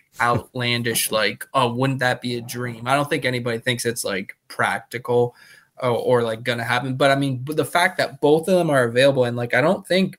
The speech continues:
Speaker 2: Belichick is gonna become, uh, the Seahawks coach, and I don't think he's gonna become the Commanders coach. Like,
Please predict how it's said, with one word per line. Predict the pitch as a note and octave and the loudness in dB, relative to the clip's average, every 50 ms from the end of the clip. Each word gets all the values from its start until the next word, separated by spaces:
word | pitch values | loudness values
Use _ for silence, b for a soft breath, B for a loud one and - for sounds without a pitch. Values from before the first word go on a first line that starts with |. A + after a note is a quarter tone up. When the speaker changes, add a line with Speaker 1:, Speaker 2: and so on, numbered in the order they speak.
| _ | _
Speaker 2:
Belichick | - B2 C3+ D#3+ D#3+ D#3+ - B2 A#2 A#2 - | 2 4 4 4 2 2 -2 -4 -4 -4 -6
is | A#2+ A#2 - | -10 -8 -2
gonna | - B2+ B2 B2 A#2+ | 0 0 2 2 0
become, | A#2+ B2 A#2+ - - C3+ B2 B2 B2 B2 B2 B2 b b b b b b b b b - | 0 -2 -2 -2 0 2 2 2 2 2 0 -2 b b b b b b b b b 0
uh, | - B2+ B2 A#2 A2 | 4 4 6 4 4
the | - A#2+ | 2 0
Seahawks | - - - C#3 F3+ F#3+ F3 B2+ A2+ - - - - | -2 0 2 2 2 2 2 2 0 0 -4 -4 -2
coach, | - A#2+ A2+ A#2 A#2 - - | 0 0 0 0 -2 -4 -2
and | A#2+ | -2
I | A#2 A2+ | 0 2
don't | B2+ C3 D#3 F3+ | 2 2 2 2
think | - G3+ F#3+ | 2 2 2
he's | F3 D#3+ | 2 2
gonna | E3 E3 D#3 | 0 0 0
become | D3 C#3 C3+ - D#3 | -2 -2 -2 -2 -2
the | D3 C3 | -2 -4
Commanders | - - A#2+ A#2+ C3+ D3+ C#3+ A#2+ G#2 - | -4 -4 0 2 2 2 2 0 -4 -4
coach. | - G#2+ A2+ - - | -6 -8 -6 -4 -2
Like, | B2+ A#2+ A#2 | -2 -4 -4